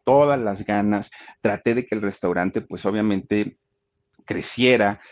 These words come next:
pues, se diera un, un negocio próspero, darle trabajo a la gente y de ahí vivir". Pero, ¿qué creen? Pues, el restaurante no pegó y resulta que se fue a la quiebra.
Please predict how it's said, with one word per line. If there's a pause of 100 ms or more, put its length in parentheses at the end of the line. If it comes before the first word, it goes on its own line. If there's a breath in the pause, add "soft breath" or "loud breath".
(180 loud breath)
pues,
se
diera
un,
un
negocio
próspero, (240 loud breath)
darle
trabajo
a
la
gente (220 loud breath)
y
de
ahí
vivir".
Pero,
¿qué
creen? (320 soft breath)
Pues,
el
restaurante
no
pegó (320 loud breath)
y
resulta
que
se
fue
a
la
quiebra.